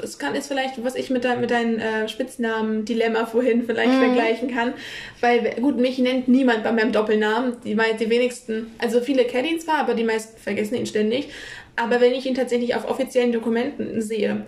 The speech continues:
Speaker 1: da denke ich auch immer, um Gottes Willen, das klingt so,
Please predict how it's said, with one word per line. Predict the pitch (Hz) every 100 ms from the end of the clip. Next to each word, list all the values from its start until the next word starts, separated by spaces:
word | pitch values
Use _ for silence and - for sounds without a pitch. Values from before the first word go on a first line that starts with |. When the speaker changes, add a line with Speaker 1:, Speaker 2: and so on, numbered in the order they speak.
| - - - _ _ _ 202
Speaker 1:
da | 262 311
denke | 320 320
ich | 233
auch | 262
immer, | 233 220
um | 233
Gottes | 311 381 -
Willen, | 202 202
das | 233 -
klingt | 262 262 -
so, | 240 233